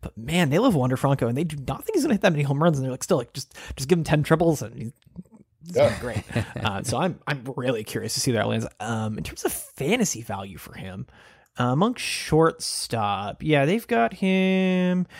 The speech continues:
Speaker 1: as the fifth most valuable shortstop, um, with the plate appearance caveats and stuff. Like, their, their projections love him, which is interesting to me. Um,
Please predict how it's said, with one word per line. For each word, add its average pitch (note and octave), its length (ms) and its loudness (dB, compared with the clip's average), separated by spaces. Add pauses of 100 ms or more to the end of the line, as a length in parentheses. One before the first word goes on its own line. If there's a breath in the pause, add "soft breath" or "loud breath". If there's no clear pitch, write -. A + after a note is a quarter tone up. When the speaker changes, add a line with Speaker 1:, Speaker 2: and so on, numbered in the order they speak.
(140 loud breath)
Speaker 1:
as - 80 -18
the - 100 -4
fifth - 320 0
most G#3+ 200 6
valuable F#3+ 300 4
shortstop, - 480 -4 (460)
um, - 520 -4 (480)
with D3 360 2
the - 80 0 (260)
plate C#3 300 2
appearance A2 360 -4
caveats A#2 520 -2
and A#2+ 80 -6
stuff. - 300 -10
Like, - 200 -6
their, C#3 320 2 (680 loud breath)
their C#3+ 160 0
projections B2+ 440 -2
love A2+ 540 0
him, - 440 -12
which - 220 -12
is - 240 -12 (220)
interesting - 520 -8
to - 100 -18
me. - 200 -12 (400 loud breath)
Um, A2 500 0